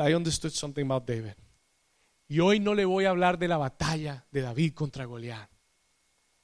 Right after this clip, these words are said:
I'm not gonna talk to you about it. Lo dejamos para otro domingo.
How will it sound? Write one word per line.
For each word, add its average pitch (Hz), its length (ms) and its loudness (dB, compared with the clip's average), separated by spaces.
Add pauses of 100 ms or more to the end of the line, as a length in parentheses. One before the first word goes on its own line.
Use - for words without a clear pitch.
I'm 143 80 -8
not 160 120 2
gonna 156 140 4
talk 143 200 0
to - 60 -10
you 131 120 -4
about 123 140 -10
it. 123 100 -20 (340)
Lo 147 100 0
dejamos 165 340 0
para 151 200 6
otro 160 300 4
domingo. 135 500 2